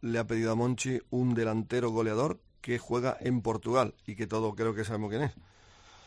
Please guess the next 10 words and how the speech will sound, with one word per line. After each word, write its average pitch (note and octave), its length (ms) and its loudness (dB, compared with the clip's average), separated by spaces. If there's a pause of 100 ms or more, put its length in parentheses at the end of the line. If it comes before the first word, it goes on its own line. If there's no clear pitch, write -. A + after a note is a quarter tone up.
(140)
Ese A#2 280 0
futbolista C#3+ 580 4
le C3 220 4
ha C3+ 100 4
pedido C#3+ 260 4
encarecidamente D3 1120 4 (320)
que, A#2 220 -2
que A#2 100 -4
si B2 160 -2
puede, D#3+ 400 6